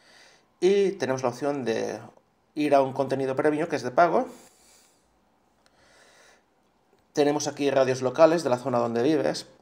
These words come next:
Pues aquí en España, pues los cuarenta principales y por donde vivo yo, pues algunas más. Tengo las que he estado reproduciendo recientemente.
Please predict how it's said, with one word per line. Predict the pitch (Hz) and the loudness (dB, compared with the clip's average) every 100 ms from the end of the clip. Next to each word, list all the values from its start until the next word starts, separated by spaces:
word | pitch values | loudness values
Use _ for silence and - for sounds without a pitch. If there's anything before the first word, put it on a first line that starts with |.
| _ - - _ _ | _ -20 -20 _ _
Pues | - - | -20 -20
aquí | - 110 | -10 -8
en | 107 104 107 | -6 -8 -10
España, | - 104 101 90 | -4 -4 -2 -6
pues | 85 | -8
los | 95 - | -10 -8
cuarenta | 95 107 | -6 -4
principales | - 98 - - 117 117 123 | -6 -8 -12 -4 -2 -2 -6
y | |
por | 127 120 | -6 -4
donde | 110 110 | -2 -2
vivo | 110 110 | -2 -2
yo, | 107 107 107 - - _ _ _ - | -6 -6 -10 -14 -20 _ _ _ -10
pues | 92 85 - - - - - _ _ _ _ _ _ _ _ _ | -6 -6 -6 -8 -10 -18 -20 _ _ _ _ _ _ _ _ _
algunas | 143 143 127 113 - - - - _ _ _ - | -2 0 0 -2 -8 -12 -14 -20 _ _ _ -2
más. | 160 208 - - _ _ _ _ - _ _ _ _ _ _ _ _ _ _ _ - _ _ _ _ | 0 0 -4 -12 _ _ _ _ -20 _ _ _ _ _ _ _ _ _ _ _ -20 _ _ _ _
Tengo | 165 165 156 | 0 4 6
las | 143 135 | 4 0
que | 139 | -2
he | 131 131 127 127 127 | 0 2 2 0 -2
estado | - 131 120 | -4 -2 -2
reproduciendo | 131 135 123 123 120 120 | -2 -4 -4 -4 -6 -4
recientemente. | - 131 120 131 156 156 170 | -6 -6 -6 -4 -4 -4 -6